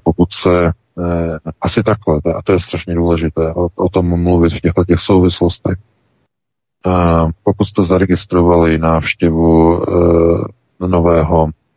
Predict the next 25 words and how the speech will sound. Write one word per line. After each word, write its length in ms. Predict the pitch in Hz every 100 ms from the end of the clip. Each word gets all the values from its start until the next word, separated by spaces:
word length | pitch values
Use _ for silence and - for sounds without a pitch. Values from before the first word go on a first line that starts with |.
| 95
eh, 840 | 87 85 82 85 87 90 82 85 87 _ _ _ _ _ _ _ _ _ _
čínského 680 | - 95 90 - 85 82 82 -
ministra 460 | 82 80 - 92 - _ _
obrany, 520 | 95 - 85 82 80 - _ _
eh, 460 | 92 87 82 87 87
na 100 | 82
třídenní 480 | 78 - 90 87 82
návštěvě 580 | 80 78 - 78 76 76
Ruska, 420 | 85 - - 78 - _ _ _ _ _ _ _
eh, 260 | 85 87 87
tak 160 | 92 90
bylo 180 | 87 87
zcela 580 | - - - - 82 85
zjevné, 600 | 80 80 85 85 80 82
že 120 | 82
dochází 460 | 76 - 80 76 82
k 80 |
jakémusi 460 | 78 - 80 82 90
slučování, 640 | - 87 - 85 80 80 78
vojenskému 520 | 80 80 - 80 87
slučování, 880 | - - 82 80 82 80 80 80 85
eh, 120 | 87 - 85 85 85 85 85 78
Ruska 540 | 82 - 85 80 80
a 40 |
Číny. 520 | 82 - 80 82 76